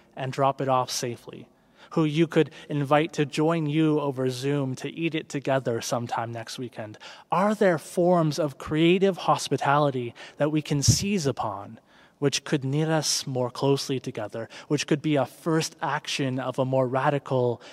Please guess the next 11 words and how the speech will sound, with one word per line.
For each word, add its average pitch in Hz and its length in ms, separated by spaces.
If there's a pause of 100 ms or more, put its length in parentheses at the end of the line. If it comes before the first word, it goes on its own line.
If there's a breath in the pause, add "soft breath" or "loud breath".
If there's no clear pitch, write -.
(140 loud breath)
and 123 220
deeper 143 380
community 123 720 (260 soft breath)
in 120 100
our 127 240
church. - 580 (1200 soft breath)
Jesus, 139 720 (100)
who 147 320 (240 loud breath)
calls 170 380
us 147 260
friends, 101 680